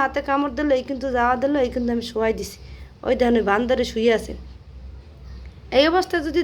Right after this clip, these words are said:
দেখে না, থালবাড়িতে টুকটাক শব্দ, মানে, আমরা যদি কেউ খাবারের জন্য যাই, থালাবাটি নাড়াচাড়া করি, দুরিম করে উঠে অমনে দৌড় মারবে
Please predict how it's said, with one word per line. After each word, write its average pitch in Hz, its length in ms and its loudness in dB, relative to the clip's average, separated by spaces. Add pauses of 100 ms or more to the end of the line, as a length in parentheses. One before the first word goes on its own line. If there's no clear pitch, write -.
দেখে 311 240 4
না, 370 60 2 (100)
থালবাড়িতে 302 480 0
টুকটাক 311 360 -4 (100)
শব্দ, 247 220 -2 (840)
মানে, 262 200 2
আমরা 269 180 2
যদি 254 200 -6
কেউ 285 100 4 (120)
খাবারের 262 360 4
জন্য 262 140 2 (140)
যাই, 240 160 4 (400)
থালাবাটি 254 420 2 (340)
নাড়াচাড়া 247 460 2
করি, 262 160 2 (1160)
দুরিম 381 240 4 (100)
করে 359 240 6
উঠে 330 240 0
অমনে 302 260 6
দৌড় 269 220 6
মারবে 214 260 -4